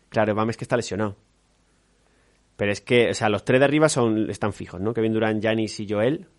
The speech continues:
bastante fijos. Jason Tatum se lo merece. Y Jimmy Butler, pese a las lesiones, casi que también.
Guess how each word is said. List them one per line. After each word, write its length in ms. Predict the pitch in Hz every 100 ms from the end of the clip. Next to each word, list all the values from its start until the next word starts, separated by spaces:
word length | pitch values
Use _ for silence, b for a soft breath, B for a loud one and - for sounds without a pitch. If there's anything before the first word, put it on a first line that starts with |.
| _ -
bastante 320 | - 104 95
fijos. 300 | - 95 92 98
Jason 260 | 107 110 104
Tatum 340 | 113 95 90 _ - _ _ _ _ _ _ _
se 120 | -
lo 40 | 85
merece. 400 | 90 107 110 110
Y 160 | - 98
Jimmy 140 | 104 110
Butler, 300 | 113 120 -
pese 180 | 101 90
a 20 |
las 80 | 87
lesiones, 380 | - - 110 -
casi 180 | 110 98
que 60 |
también. 340 | 85 87 98